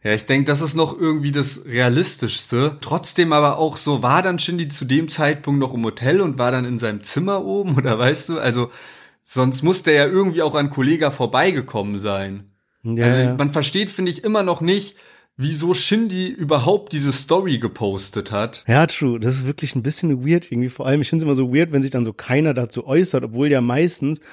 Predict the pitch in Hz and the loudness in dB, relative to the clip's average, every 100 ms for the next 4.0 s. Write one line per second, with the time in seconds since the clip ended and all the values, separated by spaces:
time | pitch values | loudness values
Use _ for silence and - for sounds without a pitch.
0 | - _ _ - 147 180 160 139 131 139 | -20 _ _ -2 0 2 2 2 2 2
1 | 139 120 143 151 123 113 - 156 - 135 | 2 0 0 0 0 -2 -4 -6 -4 0
2 | 131 117 135 131 135 120 127 123 113 110 | 0 2 0 0 0 2 4 2 0 -2
3 | 104 160 - 131 117 113 160 - 139 117 | -2 -2 -2 -2 -2 -4 -4 -2 0 -2